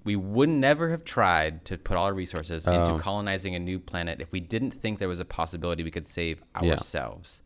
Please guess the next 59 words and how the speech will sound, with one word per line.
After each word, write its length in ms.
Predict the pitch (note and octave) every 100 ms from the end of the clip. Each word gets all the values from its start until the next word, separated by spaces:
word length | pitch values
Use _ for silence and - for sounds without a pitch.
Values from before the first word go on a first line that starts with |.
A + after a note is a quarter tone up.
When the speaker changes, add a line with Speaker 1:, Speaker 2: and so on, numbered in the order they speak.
| -
Speaker 2:
Yeah. 140 | D2+ -
Speaker 1:
And 100 | F2
Matt 160 | G2 F#2+
Damon's 300 | G#2+ G2+ F2+
character 320 | F2 E2 F2
is 240 | F2+ E2+
the 120 | F2+
epitome 520 | E2 - - C#3 F#2 E2
of 100 | D#2
that, 320 | D#2 C#2+ - -
Speaker 2:
Yeah. 200 | D#2 D2+
Speaker 1:
in 80 | F#2+
that 240 | F2+ -
he 460 | - F#2+ F2+ F2 - _ - -
sacrifices 840 | - - G2 G2+ G2+ F#2 F2 F2
almost 240 | F2+ F2+ -
the 40 |
whole 120 | G2
mission 500 | F#2 G2 B2+ - F#2
to 120 | F2+ E2
save 320 | F2+ E2+ D#2+
Speaker 2:
Yeah. 140 | F2
Speaker 1:
just 260 | D#2+ - -
himself 420 | D2+ - D#2 C#2+
Speaker 2:
Yeah. 60 | -
Speaker 1:
'cause 120 | E2+
he 100 | D#2+
couldn't 280 | - E2 D#2+
Speaker 2:
Yeah. 80 | E2 - -
Speaker 1:
survive. 280 | - - - - - -
Speaker 2:
Wow. 60 | E2+
Speaker 1:
Anyway, 280 | F2+ E2+ D#2+ - - -
when 60 | G#2
I 40 |
was 80 | G#2
talking 200 | B2+ B2
to 60 | G#2
Clementine, 360 | A#2 A2 G2+
she 40 | F#2
Speaker 2:
That's 120 | F2
Speaker 1:
brought 100 | F#2+
Speaker 2:
deep, 100 | F#2
Speaker 1:
that 40 | F#2+
up. 200 | D2 D2
Speaker 2:
though. 80 | -
Speaker 1:
I 60 | F2+
hadn't, 300 | G2 B2+ A2 -
I 40 | -
hadn't 180 | C#3
really 120 | C3 -
thought 160 | G#2
about 200 | G2 F2
that 160 | F2 E2
part 280 | F2 E2+ -
of 140 | D#2+ E2
the, 180 | E2 -
of 100 | E2
the 80 | E2+
movie, 440 | F2 E2+ D#2+ D#2